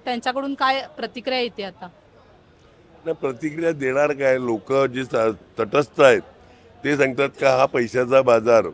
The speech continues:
Speaker 2: party with difference बोलणारे लोक, व्हाईट कॉलर समजणारे स्वतःला,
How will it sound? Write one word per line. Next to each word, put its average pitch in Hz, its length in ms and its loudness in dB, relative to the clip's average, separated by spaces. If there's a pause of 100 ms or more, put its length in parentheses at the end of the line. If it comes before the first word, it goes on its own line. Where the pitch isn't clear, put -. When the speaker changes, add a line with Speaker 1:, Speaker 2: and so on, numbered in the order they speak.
(440)
Speaker 2:
party 117 380 4
with 139 180 -2 (120)
difference 127 680 0 (880)
बोलणारे 135 520 6
लोक, 120 200 -2 (1500)
व्हाईट 147 340 6
कॉलर 143 280 2
समजणारे 120 580 -2
स्वतःला, 98 480 -4